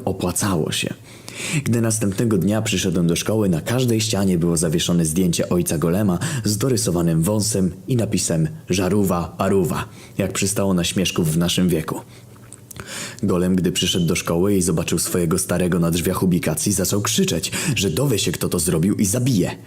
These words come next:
Afera na całą szkołę. Specjalnie zwołali rodziców większości uczniów, żeby znaleźć sprawcę. Ale to był dopiero początek. Poczekaliśmy, aż wszystko się uspokoi. W międzyczasie trochę lepiej poznałem Julkę.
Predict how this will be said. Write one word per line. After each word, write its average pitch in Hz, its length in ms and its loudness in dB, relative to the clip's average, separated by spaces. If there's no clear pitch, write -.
Afera 127 380 0
na 110 100 0
całą 110 280 0
szkołę. - 400 0
Specjalnie 117 520 0
zwołali 98 400 2
rodziców 92 460 2
większości 90 460 0
uczniów, 90 320 2
żeby 95 240 2
znaleźć 95 360 0
sprawcę. - 480 -2
Ale - 200 0
to 123 280 0
był 98 180 4
dopiero 87 320 2
początek. 78 600 -2
Poczekaliśmy, 101 580 0
aż 85 120 0
wszystko - 320 -2
się 92 140 2
uspokoi. 78 580 0
W - 80 -2
międzyczasie 107 500 2
trochę 90 240 0
lepiej 90 260 2
poznałem 87 440 2
Julkę. 87 320 0